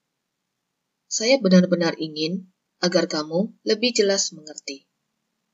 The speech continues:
Tidak peduli seberapa kuatnya kamu, janganlah mengandalkan diri sendiri.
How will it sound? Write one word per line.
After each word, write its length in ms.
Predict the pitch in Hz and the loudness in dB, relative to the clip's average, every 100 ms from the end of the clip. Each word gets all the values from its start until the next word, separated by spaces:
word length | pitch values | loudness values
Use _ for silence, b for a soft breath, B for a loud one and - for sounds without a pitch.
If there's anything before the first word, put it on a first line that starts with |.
| _ _ _ - | _ _ _ 2
Tidak 220 | 220 226 | 4 4
peduli 400 | 247 254 262 320 | 4 4 6 4
seberapa 540 | - 185 170 156 151 - | 4 0 -2 -4 -8 -4
kuatnya 480 | 170 156 160 175 185 | 0 0 -2 -6 -6
kamu, 460 | 147 143 156 233 _ _ _ _ _ - | -10 -10 -14 -14 _ _ _ _ _ -4
janganlah 580 | 151 147 147 165 233 - _ 240 | -4 -4 -2 -2 -2 -8 _ -6
mengandalkan 640 | 254 262 262 262 294 294 | -2 2 2 4 2 2
diri 320 | 190 180 175 185 | 0 0 2 0
sendiri. 560 | 147 143 147 156 147 | -4 -4 -2 -2 -6